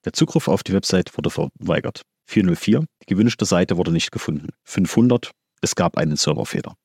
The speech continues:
Hinter der Fehlerzahl folgt die U R L, unter der die Fehlerseite erreichbar ist. Damit kannst du deinen Besucherinnen im Fehlerfall eine gestylte und nützliche Fehlerseite anzeigen.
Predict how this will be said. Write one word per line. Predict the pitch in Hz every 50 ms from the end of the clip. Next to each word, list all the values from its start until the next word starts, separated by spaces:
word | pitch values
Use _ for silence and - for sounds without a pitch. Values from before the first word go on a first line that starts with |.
| _ _
Hinter | - 123 117 110 -
der | 98 90
Fehlerzahl | - - 117 110 107 98 - - 101 95 95 85
folgt | - - 98 - - -
die | 85
U | 71 101 98 92
R | 85 69
L, | 95 98 98 95 - _ _ -
unter | 95 92 - 90 80
der | - 92 87 82
die | 78 85 80 73
Fehlerseite | - - 101 87 82 80 71 73 73 78 - -
erreichbar | - - - 80 - - - -
ist. | - - - - - _ _ _ -
Damit | - 95 98 98 95 - -
kannst | - 95 92 - -
du | 104
deinen | 90 92 90 90 90 87 85
Besucherinnen | 90 85 - 110 - 110 101 - 104 101 101 98 98 95 85
im | - 92 90 80
Fehlerfall | - - 104 98 92 - - 101 95 90
eine | - 87 90 90 87 -
gestylte | 90 - - - 95 87 87 92 - 104 92 78
und | 80 90
nützliche | 98 104 - - - 85 80 90 82
Fehlerseite | - - 113 95 82 - - - - -
anzeigen. | - - - - - - - -